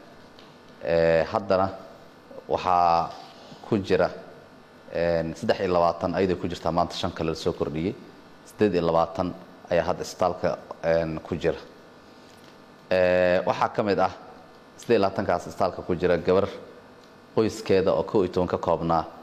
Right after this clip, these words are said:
ayada le ka nool oo ayadana dhaawac qabto ayaa ka mid ah, oo s-, tobankii kale ay geeriyoodeen. Ee, qoyskaas oo kow iyo toban ka koobnaa,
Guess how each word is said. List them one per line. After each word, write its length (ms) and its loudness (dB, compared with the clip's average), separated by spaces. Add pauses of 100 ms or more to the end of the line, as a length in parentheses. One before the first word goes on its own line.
(220)
ayada 240 4
le 120 2
ka 160 -8
nool 260 2 (720)
oo 420 4 (260)
ayadana 320 4
dhaawac 520 2
qabto 300 0 (480)
ayaa 240 4
ka 80 0
mid 140 0
ah, 120 0 (580)
oo 80 -6
s-, 120 -14 (220)
tobankii 360 0
kale 300 0 (280)
ay 180 4
geeriyoodeen. 480 0 (1000)
Ee, 680 2 (500)
qoyskaas 500 0
oo 80 0
kow 140 2
iyo 100 0
toban 140 0
ka 80 -2
koobnaa, 460 2